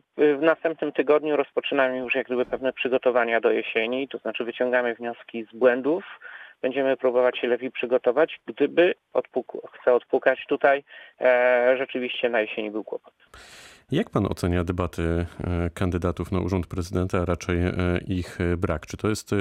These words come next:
Speaker 2: policzek dla
Speaker 1: Nie.
Speaker 2: wyborców i,
Speaker 1: E,
Speaker 2: i w ogóle
Speaker 1: uważam,
Speaker 2: jak
Speaker 1: że
Speaker 2: pan
Speaker 1: jest,
Speaker 2: ocenia kampanię?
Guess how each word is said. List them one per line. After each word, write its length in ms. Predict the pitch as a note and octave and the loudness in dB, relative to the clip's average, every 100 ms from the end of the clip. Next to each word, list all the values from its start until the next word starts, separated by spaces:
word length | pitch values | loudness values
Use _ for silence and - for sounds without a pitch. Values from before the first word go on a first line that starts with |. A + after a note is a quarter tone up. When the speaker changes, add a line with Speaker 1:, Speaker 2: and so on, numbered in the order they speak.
| F#2+ - | -2 0
Speaker 2:
policzek 400 | F#2+ G#2+ D3+ C3+ | -2 0 -2 0
dla 140 | C3 | 0
Speaker 1:
Nie. 40 | |
Speaker 2:
wyborców 640 | B2 B2+ C3 C3 F3+ F3 - | 2 2 2 0 -2 -2 0
i, 80 | B2+ | 2
Speaker 1:
E, 480 | B2 C3 C3+ C3 - | 4 6 6 4 6
Speaker 2:
i 40 | |
w 40 | - | 6
ogóle 40 | |
Speaker 1:
uważam, 260 | - C3+ C3 | 6 6 4
Speaker 2:
jak 120 | E3 | 4
Speaker 1:
że 60 | |
Speaker 2:
pan 80 | D#3+ | 4
Speaker 1:
jest, 140 | D#3+ - | 4 2
Speaker 2:
ocenia 200 | A#2 G#2 | 0 2
kampanię? 500 | G#2 E2 F2 D#2 | 2 2 2 2